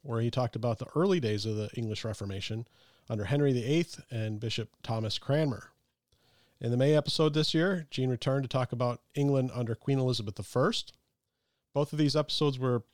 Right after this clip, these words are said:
pretty interesting, so if you didn't hear 'em, now would be a great time to pause and go back and listen to 'em. You can find the first one at echo zoe dot com slash one sixty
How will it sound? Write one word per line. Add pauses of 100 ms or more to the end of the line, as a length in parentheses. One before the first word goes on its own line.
(120)
pretty
interesting,
so (120)
if
you
didn't
hear
'em, (420)
now
would
be
a
great
time
to
pause
and
go
back
and
listen
to
'em. (840)
You
can
find
the
first
one
at
echo
zoe
dot
com
slash
one
sixty